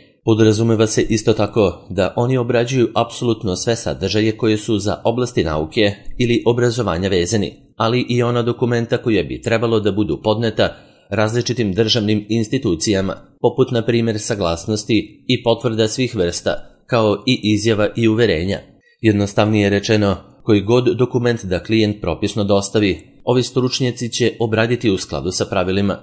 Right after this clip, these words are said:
to jest izvršit će i overu nakon prevoda. Kako je taj postupak određen zakonom,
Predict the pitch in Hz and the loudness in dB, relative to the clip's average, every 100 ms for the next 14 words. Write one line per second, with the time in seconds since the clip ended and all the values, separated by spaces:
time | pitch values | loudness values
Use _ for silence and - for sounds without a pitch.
0 | - _ 80 73 110 113 - - - 120 | -12 _ -2 2 2 0 -4 -12 -8 -6
1 | 110 123 131 - 117 107 120 110 120 92 | -2 -2 -2 -2 -2 0 0 2 2 0
2 | 82 80 95 87 92 87 95 - - _ | -2 -4 -6 -2 -2 0 0 -4 -6 _
3 | - 101 113 107 110 107 107 101 113 104 | -2 0 2 2 2 2 0 -2 -2 -2
4 | 110 104 110 107 82 80 98 95 120 107 | -2 0 0 0 -2 -2 -2 -2 0 0
5 | 98 | -2